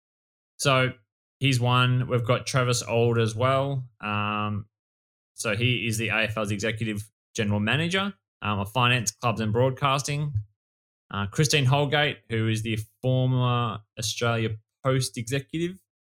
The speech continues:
um, could potentially take as part of it as well. She's now the boss of Toll Logistics. Um, so she's another potential. You got Andrew Dillon, um, he was the A F L legal boss turned executive general manager of football. Uh,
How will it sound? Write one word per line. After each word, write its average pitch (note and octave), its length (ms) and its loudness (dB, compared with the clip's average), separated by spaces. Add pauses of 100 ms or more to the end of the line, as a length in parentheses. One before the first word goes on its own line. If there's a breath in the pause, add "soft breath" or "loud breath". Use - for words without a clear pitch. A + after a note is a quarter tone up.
(240)
um, G#2+ 400 -2
could A2+ 120 -8
potentially C3 500 -2
take C3+ 380 -4 (160)
as B2 160 -4
part C3 260 -2
of B2+ 80 -2
it C3 60 -2
as B2+ 180 -4
well. D#3+ 220 0
She's B2+ 220 -4
now B2+ 160 0
the A#2+ 100 0
boss B2 320 0
of A#2 160 -6
Toll D3 340 -2
Logistics. - 720 -4 (500)
Um, G#2 300 -2
so - 160 -8
she's B2+ 240 -4
another A#2+ 260 0
potential. C3 760 -4
You A2 80 -6
got A#2+ 140 2
Andrew D3+ 260 4
Dillon, D#3 460 2 (260)
um, A2+ 600 2 (300)
he B2 60 -2
was A#2+ 140 4
the A#2 100 4
A A#2+ 60 2
F A#2 160 0
L A#2 80 2
legal C3+ 240 2
boss C#3 360 0
turned A#2 400 0
executive A2+ 540 -2
general A2+ 220 0
manager A#2+ 260 2
of A#2 100 0
football. D#3 460 -2 (720)
Uh, F2+ 140 -6